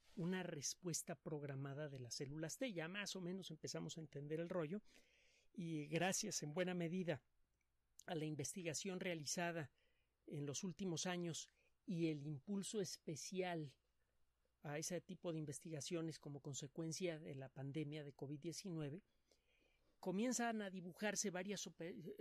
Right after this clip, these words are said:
oportunidades para desarrollo de nuevos tipos de vacunas y terapias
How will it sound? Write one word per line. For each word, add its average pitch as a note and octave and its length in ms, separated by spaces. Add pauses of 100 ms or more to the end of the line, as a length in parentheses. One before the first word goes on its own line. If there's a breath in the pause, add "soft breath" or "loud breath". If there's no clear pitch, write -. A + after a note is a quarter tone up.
(160)
oportunidades E3+ 1120 (480 soft breath)
para D#3 240
desarrollo E3 800
de D3+ 100
nuevos F#3+ 440
tipos F#3+ 340
de F#3 80
vacunas E3+ 500
y F3 60
terapias F3+ 600